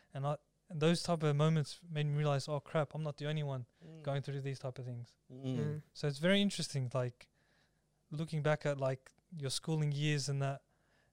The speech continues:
Speaker 1: and seeing that they didn't make as much of an impact th-, than you thought when you really deep it.
Speaker 2: Mm-hmm.
Speaker 1: And it's a bit disappointing 'cause you're there for so long in that many years.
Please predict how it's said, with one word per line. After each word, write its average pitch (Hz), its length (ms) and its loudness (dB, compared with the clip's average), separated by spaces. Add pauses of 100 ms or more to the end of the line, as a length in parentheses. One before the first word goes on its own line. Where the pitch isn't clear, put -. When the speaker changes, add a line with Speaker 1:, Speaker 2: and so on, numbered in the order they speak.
Speaker 1:
and 131 100 -4
seeing 147 320 0
that 131 280 2 (440)
they 123 120 0
didn't 170 260 2
make 160 240 0 (180)
as 147 140 -2
much 151 220 0
of 151 60 -2
an 151 40 0
impact 147 320 -2
th-, 143 160 -8 (120)
than 139 160 -2
you 135 80 -2
thought 156 320 -2 (220)
when 135 140 -8
you 131 100 -4
really 139 180 -6
deep 147 280 -8
it. 185 120 -8 (220)
Speaker 2:
Mm-hmm. 117 220 -20
Speaker 1:
And 165 80 -2
it's 165 100 -4
a - 20 -18
bit 220 120 -6
disappointing 180 560 0 (100)
'cause 147 200 -6
you're 151 120 0
there 170 160 2
for 151 140 -4
so 151 180 0
long 147 240 0
in 143 100 -4
that 147 140 -4
many 139 140 -4
years. 160 340 -4